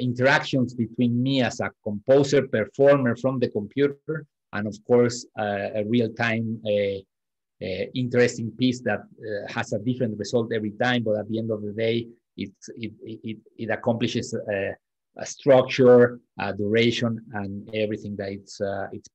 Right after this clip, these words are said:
part of that. So at the end, um, although these were very, three very short examples, those are more or less my, my examples, uh, regarding that. So, uh, thanks very much for inviting me.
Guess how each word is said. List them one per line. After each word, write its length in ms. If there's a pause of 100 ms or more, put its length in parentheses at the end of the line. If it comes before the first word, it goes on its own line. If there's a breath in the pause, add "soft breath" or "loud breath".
(140)
part 160
of 80
that. 140 (340)
So 180
at 120
the 100
end, 220
um, 520 (320)
although 220
these 280
were 240
very, 420
three 160
very 340
short 260
examples, 580 (300)
those 220
are 140
more 220
or 60
less 200
my, 300
my 180
examples, 760
uh, 160
regarding 500
that. 180 (500)
So, 340
uh, 340
thanks 200
very 120
much 200
for 100
inviting 400
me. 240